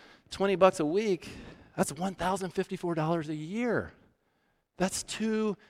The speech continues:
Compassion Kids sponsored. That's more than enough for one of our students to go to summer camp. But the problem is, finally, there's also a stumbling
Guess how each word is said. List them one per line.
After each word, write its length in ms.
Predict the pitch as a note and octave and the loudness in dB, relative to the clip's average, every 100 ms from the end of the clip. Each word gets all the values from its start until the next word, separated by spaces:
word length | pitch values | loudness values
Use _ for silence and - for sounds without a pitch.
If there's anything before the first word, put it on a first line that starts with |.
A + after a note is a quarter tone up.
| _ | _
Compassion 640 | F#3+ E3 D#3+ F#3 - F#3 | -8 -4 -4 -4 -6 -10
Kids 640 | C#3+ C3 G#2+ E2+ - - - | -2 2 2 0 -12 -14 -16
sponsored. 640 | - - C3 G#2 - F2 - _ _ _ _ _ _ | -18 -6 -4 -4 -8 -10 -12 _ _ _ _ _ _
That's 220 | E3 E3+ | 0 0
more 240 | F3+ G3 G#3 | 2 4 6
than 140 | F#3+ | 6
enough 280 | F#3 G3+ F3+ | 6 6 6
for 160 | - D3+ | 4 2
one 160 | E3 | 2
of 100 | D#3 | 2
our 140 | D#3+ E3 | 2 0
students 480 | - F3+ D#3+ A#2+ | 2 2 2 -2
to 80 | - | -2
go 140 | C3+ C#3 | 4 4
to 80 | |
summer 260 | C3 F3 D#3+ | 2 -2 -4
camp. 280 | - G2+ - _ _ _ _ _ _ _ _ _ _ _ _ _ _ _ _ _ - _ _ D#3 | -6 -8 -8 _ _ _ _ _ _ _ _ _ _ _ _ _ _ _ _ _ -20 _ _ -2
But 100 | D#3 | 2
the 80 | |
problem 480 | E3 G3+ G3 F#3 C3 | 4 8 8 8 4
is, 200 | G#2 A2 | 2 -2
finally, 580 | - D#3 D3+ G#2+ G2+ G#2+ - - - - _ _ _ _ _ | 4 4 6 2 0 -2 -8 -12 -14 -20 _ _ _ _ _
there's 200 | C3 C#3 | 0 2
also 500 | D#3+ E3 - E3+ C#3 - | 4 2 4 2 2 -2
a 80 | |
stumbling 960 | C3 - - - D3 D3+ A#2+ G2+ F#2+ | -6 -6 -4 0 0 2 0 0 -2